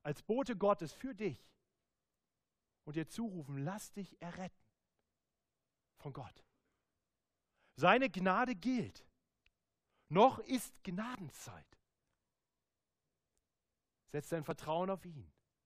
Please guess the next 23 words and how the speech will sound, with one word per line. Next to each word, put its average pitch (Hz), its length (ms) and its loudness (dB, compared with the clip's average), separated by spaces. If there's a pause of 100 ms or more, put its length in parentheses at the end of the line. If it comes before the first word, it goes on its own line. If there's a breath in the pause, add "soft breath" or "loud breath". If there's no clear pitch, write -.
(1800)
Wende 165 260 0
dich 160 180 -2
dem 160 160 -4
Herrn 151 360 -6
zu. 117 420 -12 (2250)
Und 117 80 -10
du 113 60 -8
darfst 147 400 2
gewiss 143 340 -6
sein, - 200 -20 (260)
wenn 143 80 -6
das 147 180 0
Gericht 160 380 -2
kommt, 165 300 -4
bist - 180 -6
du 147 60 -6
bei 127 220 -8
ihm 165 360 -4 (300)
sicher 135 340 -4
geborgen. 104 380 -14 (3500)
Nun 151 120 2
ab 175 100 4
Vers 175 200 6